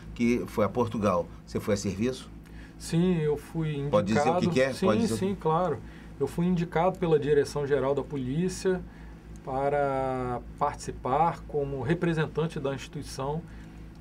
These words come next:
Speaker 2: é, num curso de pós-graduação em segurança pública, é, junto à Polícia de Segurança Pública Portuguesa.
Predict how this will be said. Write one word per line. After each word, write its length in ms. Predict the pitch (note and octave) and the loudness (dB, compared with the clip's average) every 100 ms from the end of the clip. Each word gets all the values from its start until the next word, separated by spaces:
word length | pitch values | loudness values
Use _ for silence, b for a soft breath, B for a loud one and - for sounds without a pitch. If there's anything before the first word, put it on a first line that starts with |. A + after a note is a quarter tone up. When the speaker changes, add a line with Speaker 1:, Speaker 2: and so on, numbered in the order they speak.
| - | -4
Speaker 2:
é, 140 | B2+ | -2
num 180 | C3+ D#3 | 0 0
curso 460 | - D#3 E3+ - | -2 -4 -4 -2
de 80 | D#3+ | -4
pós-graduação 1120 | A2+ - D#3+ F#3+ E3+ F3 D3+ D3+ - D#3 D#3 | -4 2 4 4 2 0 2 0 0 -2 2
em 100 | D#3 G#3+ | 2 2
segurança 520 | G3+ F3 D#3+ D#3+ E3 | 0 0 0 0 -4
pública, 760 | - C3+ C#3+ D#3 E3 - E3+ E3 B B B B - | -8 -6 -4 -2 -4 -2 -4 -4 B B B B -6
é, 260 | B2+ B2+ - | -4 -4 -6
junto 520 | A2 A2 D#3+ F3 E3 | -6 0 0 0 2
à 220 | D3 D3+ D3 | 4 4 0
Polícia 480 | - C#3 C#3 - - - | -2 -4 -4 -4 -6 -6
de 160 | D3+ D#3 | -8 -6
Segurança 460 | - D#3+ D3+ D3+ D3 | -4 0 0 0 -4
Pública 320 | - C3+ D3 | -6 -6 -6
Portuguesa. 640 | C#3+ C#3 - B2 A#2 G#2+ | -4 -4 -2 0 0 -2